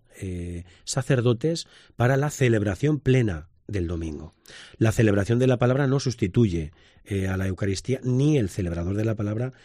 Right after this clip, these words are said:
sustituye al, al presbítero, ¿no? Es simplemente una situación,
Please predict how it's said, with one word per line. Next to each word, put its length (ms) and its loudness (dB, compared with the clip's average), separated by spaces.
sustituye 840 -2
al, 480 -6
al 180 -4
presbítero, 600 -6
¿no? 160 -10
Es 200 4
simplemente 560 4
una 140 2
situación, 640 0